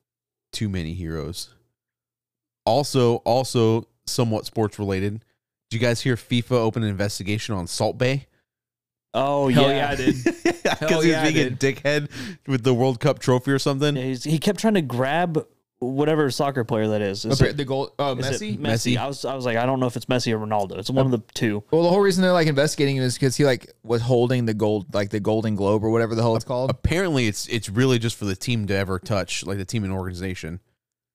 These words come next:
Speaker 1: And he was
Speaker 3: How did
Speaker 1: going after it.
Speaker 3: I, I wanna know how he even got on the, like, the pitch.
Speaker 1: That's what I'm saying. How did he get down there? He just acted like he belonged, and
Speaker 3: That's,
Speaker 1: I bet you the team didn't even recognize, like, they probably didn't even know who the fuck he was.
Speaker 2: Yeah, he was getting way too wacky.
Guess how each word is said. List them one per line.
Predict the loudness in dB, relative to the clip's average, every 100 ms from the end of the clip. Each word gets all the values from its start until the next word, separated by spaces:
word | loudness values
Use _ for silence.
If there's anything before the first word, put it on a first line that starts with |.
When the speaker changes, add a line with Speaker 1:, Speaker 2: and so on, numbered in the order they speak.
| _ _
Speaker 1:
And | -4
he | 0
was | 0
Speaker 3:
How |
did | 0
Speaker 1:
going | 0 -2
after | -4 -8 -8
it. | -10 -12
Speaker 3:
I, | -8
I | -6
wanna | -2 2
know |
how | 4 4
he |
even | 4 4
got | 2
on | 0
the, | -4
like, | -6 -8 -6
the | -2
pitch. | -2
Speaker 1:
That's | -2 -6
what | -4
I'm | -4 -4
saying. | -2 0 0
How | 0
did | 0
he |
get | -2
down | -2 -2 -2
there? | -4 -6 _ _ _ _ _ _ _ _ _ _ -2
He |
just | 0 0
acted | 0 0
like | -2
he | 0
belonged, | 0 2 2 0
and | -4 -6 -10 _ _ _ _ _ _
Speaker 3:
That's, | 0 0 -6 -6 -4
Speaker 1:
I |
bet | 0 -2 0
you | -2
the |
team | 0 -2 0
didn't | 0
even | 0 0
recognize, | -2 -2 -2 0 0
like, | 0
they | -2
probably | 0 2
didn't | 2
even | 2 2
know | 0
who |
the | -2
fuck | -4 -4
he | -2
was. | -2 -2 -4 -14 _ _ _ _ _ _ _ _ _ _ _ _
Speaker 2:
Yeah, | -4 0
he | 2
was | 2 2
getting | 0 2
way | 2 2
too | 0 2
wacky. | 2 0 -2 -6